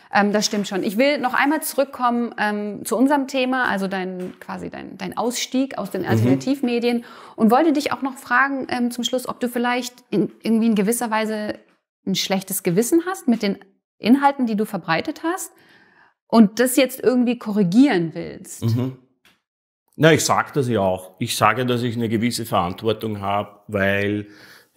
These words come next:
Speaker 2: ich ja auch dazu beigetragen habe, dass Leute den gleichen Weg eingeschlagen haben wie ich. Ja, so. Und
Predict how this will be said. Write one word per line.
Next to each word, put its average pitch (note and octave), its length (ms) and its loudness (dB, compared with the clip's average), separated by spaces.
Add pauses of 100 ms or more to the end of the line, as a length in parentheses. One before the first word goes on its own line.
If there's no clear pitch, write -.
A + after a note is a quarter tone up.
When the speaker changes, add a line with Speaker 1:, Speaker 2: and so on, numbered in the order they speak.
Speaker 2:
ich A2+ 500 2
ja A2 220 6
auch G2 220 2
dazu B2 280 -6
beigetragen G#2 640 0
habe, G2+ 220 -4
dass G#2 160 -4
Leute F#2+ 320 0
den G#2 140 -4
gleichen F#2+ 340 -4
Weg F#2+ 180 -4
eingeschlagen F#2+ 600 -6
haben E2 260 -10
wie D#2+ 160 -8
ich. - 380 -16
Ja, F#2 320 -6 (480)
so. G2 360 2 (400)
Und G#2 920 0